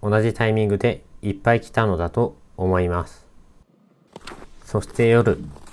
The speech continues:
休暇村支笏湖付近から標骨祭り方面を覗くとこんな感じになってました。ちょっ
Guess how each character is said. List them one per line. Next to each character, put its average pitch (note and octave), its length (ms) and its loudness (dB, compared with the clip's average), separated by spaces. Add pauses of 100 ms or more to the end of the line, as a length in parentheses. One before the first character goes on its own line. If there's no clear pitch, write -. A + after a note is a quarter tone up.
(120)
休 A2 160 -2
暇 A#2+ 160 0
村 A#2 300 2 (140)
支 - 140 -16
笏 - 220 -4
湖 A#2+ 140 0
付 - 120 -12
近 F#2 200 0
か F2 180 -4
ら G2 180 0 (2000)
標 B2 220 0
骨 - 240 -2
祭 B2+ 340 2
り - 40 0
方 B2 220 2
面 F2 280 2
を G#2 160 0 (200)
覗 F#2+ 240 4
く - 100 -10
と A2+ 240 0 (400)
こ - 140 -2
ん - 20 2
な G2 100 2
感 G2 200 -2
じ G2 80 0
に A#2 180 -2 (380)
な F#2 80 -2
っ - 40 -6
て G2 140 -4
ま E2+ 160 -2
し - 80 -14
た。 - 160 -10 (2250)
ち - 100 -2
ょ B2 40 4
っ B2 60 -2